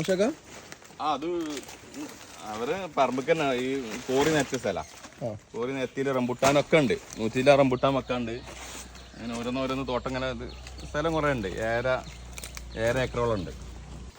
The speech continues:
Speaker 2: ഇതാണ് അപ്പൊ നമുക്ക് ഞാൻ പറഞ്ഞത്, ആ, ഈ, ഈ ഇരുന്നൂറ്റിയില്ലാന്ന് തെങ്ങ് നമുക്ക് വലിയ തോട്ടം സെറ്റ് ആക്കണ്ട. അതിക്ക്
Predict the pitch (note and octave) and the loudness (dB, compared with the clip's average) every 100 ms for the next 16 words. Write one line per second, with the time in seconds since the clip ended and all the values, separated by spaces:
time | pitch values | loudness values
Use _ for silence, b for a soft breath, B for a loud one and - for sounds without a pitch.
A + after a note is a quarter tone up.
0 | C3+ F3 F#3 F3+ E3+ E3 F3 E3+ D#3+ D3+ | 0 2 4 2 0 -2 -2 0 0 0
1 | D3+ D3 D3 C#3 - B2+ B2+ D#3 C3 B2 | -2 -2 -4 -6 -6 -8 -6 -6 -6 -8
2 | C#3 C#3+ C#3+ D3 D#3+ D#3 D3 D3+ D3+ C#3+ | -6 -4 -4 2 2 2 0 0 0 -2
3 | C#3+ C#3 C#3+ C#3 B2+ C3+ B2+ C#3 C3 C3 | 0 0 2 0 0 -2 0 0 2 2
4 | B2+ | 2